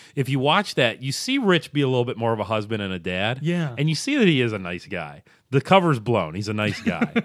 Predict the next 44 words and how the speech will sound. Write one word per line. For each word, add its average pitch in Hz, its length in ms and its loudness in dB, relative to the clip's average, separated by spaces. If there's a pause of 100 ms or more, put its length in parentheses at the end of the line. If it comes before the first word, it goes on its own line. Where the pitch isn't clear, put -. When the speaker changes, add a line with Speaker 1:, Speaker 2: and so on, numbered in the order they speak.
(140)
Speaker 2:
<laughs> 208 260 -8
Speaker 1:
And, 120 480 0
uh, 110 340 2 (340)
you 139 140 0
know 147 100 2
what 175 140 0
was 139 180 2
really 127 460 0
a, 110 200 0
a 110 200 -2
cool 131 300 0
moment 113 360 -2
I 101 60 2
had 101 180 -2
with 98 140 -6
Rich 98 240 -10
Voss 98 380 -4
was 90 280 -10 (280)
he 147 240 -4
had 147 180 0
come 120 260 -4
in 107 360 -4 (160)
studio 98 960 -6
right 113 240 -4
when 113 140 -4
that 104 240 -4 (260)
came 104 220 -6
out. 78 320 -10 (100)
Speaker 2:
Yeah. 165 320 -4
Speaker 1:
And 110 420 2
he 120 360 0
had 110 100 -2
brought 104 220 2
a 90 40 -4
copy 87 380 -8
of 73 120 -16
it, - 60 -20
one 127 300 0
copy 104 400 -2
to 90 60 -8
give 90 180 -10
to 87 80 -10
Weeze. 78 300 -16
Speaker 2:
Right. 151 340 -4